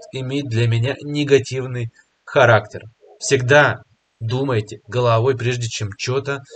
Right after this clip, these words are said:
а, сделать. А также фиат X R P — это уже, однако, разрушение. Пятьсот долларов X R P не будет стоить на нашей памяти, на нашей жизни, это однозначно.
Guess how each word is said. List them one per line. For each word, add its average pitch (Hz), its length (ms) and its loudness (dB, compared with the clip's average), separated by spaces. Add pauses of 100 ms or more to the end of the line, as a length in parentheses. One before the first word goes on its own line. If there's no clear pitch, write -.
(300)
а, 98 480 -2
сделать. 101 600 -6 (880)
А 127 120 -2
также 147 400 2
фиат 156 600 2
X 123 200 -10
R 135 120 -2
P — 170 300 -6 (120)
это 160 360 4
уже, 123 600 2 (120)
однако, 123 540 0
разрушение. 135 880 2 (120)
Пятьсот 156 500 0
долларов 143 420 4 (100)
X 117 240 -6
R 113 160 0
P 127 120 -8
не 117 120 0
будет 110 260 -4
стоить 110 460 -2
на 95 140 -8
нашей 104 360 -6
памяти, 104 420 -4
на 104 120 -6
нашей 107 320 -4
жизни, 117 520 -4
это 110 300 -4
однозначно. 104 840 -4